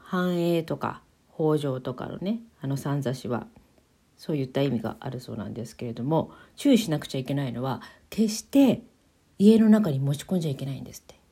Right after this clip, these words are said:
家の中に持ち込むと縁起が悪いということで、もう外だけ飾っといてくださいよっていうことなんですって。これはね、今でも、あの、まあ、迷信深い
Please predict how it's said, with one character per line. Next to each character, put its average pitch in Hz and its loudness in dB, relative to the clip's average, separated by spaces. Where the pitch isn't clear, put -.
家 196 4
の 196 4
中 185 0
に 143 -2
持 131 -2
ち - -12
込 147 -8
む 143 -4
と 156 0
縁 190 4
起 190 6
が 151 0
悪 131 0
い - -8
と - -20
い 127 -10
う 123 -14
こ 123 -14
と 120 -6
で、 139 -2
も 131 -6
う 135 -10
外 254 0
だ 233 2
け 262 2
飾 151 -4
っ 131 -8
と - -8
い 131 -2
て - -8
く - -10
だ 127 -2
さ 160 -4
い 147 -2
よ 196 4
っ 233 4
て 226 -8
い 117 -2
う 110 -6
こ - -18
と 143 -6
な 113 -4
ん - -12
で - -14
す - -18
っ - -20
て。 - -10
こ - -8
れ 269 2
は 277 2
ね、 247 4
今 254 6
で 233 6
も、 214 6
あ 135 -6
の、 135 -4
ま 143 -6
あ、 139 -2
迷 160 0
信 160 -4
深 151 -2
い 127 -4